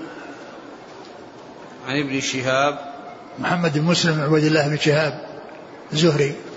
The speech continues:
Speaker 1: "عن حميد بن عبد الرحمن".
Speaker 2: حميد بن عبد الرحمن بن عوف.
Speaker 1: "عن معاوية".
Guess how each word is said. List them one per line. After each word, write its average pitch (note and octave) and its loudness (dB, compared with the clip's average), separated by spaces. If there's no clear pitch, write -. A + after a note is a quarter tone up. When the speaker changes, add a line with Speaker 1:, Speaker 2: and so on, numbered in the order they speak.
Speaker 1:
"عن B2+ -2
حميد C#3+ 0
بن C3 -4
عبد B2+ 0
الرحمن". C3 0
Speaker 2:
حميد D#3+ 2
بن D3+ 2
عبد D3 2
الرحمن D#3+ 4
بن D#3 4
عوف. D#3 6
Speaker 1:
"عن C#3 4
معاوية". B2+ 2